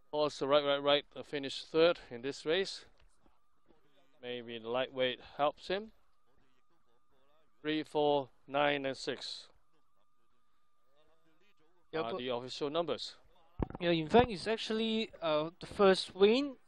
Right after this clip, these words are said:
Speaker 2: uh, for Fit Light in Macau. So congratulations to the connections. And J B Hamel, uh, gets a win here. He's back to,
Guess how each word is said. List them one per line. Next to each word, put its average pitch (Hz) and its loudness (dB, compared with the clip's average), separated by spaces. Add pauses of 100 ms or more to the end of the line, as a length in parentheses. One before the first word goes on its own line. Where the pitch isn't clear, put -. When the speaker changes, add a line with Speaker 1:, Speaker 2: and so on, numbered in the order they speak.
(180)
Speaker 2:
uh, 131 -4
for 135 -4
Fit 180 2
Light 165 8
in 143 -8
Macau. 170 4
So - -6
congratulations 151 -2 (400)
to 156 -8
the 139 -8
connections. 160 -4 (480)
And 135 -4 (480)
J 165 0
B 156 2
Hamel, 180 6 (440)
uh, 127 -10 (120)
gets 147 -2
a 135 -10
win 160 -4
here. 160 0
He's 143 -12
back 247 -2
to, 156 -8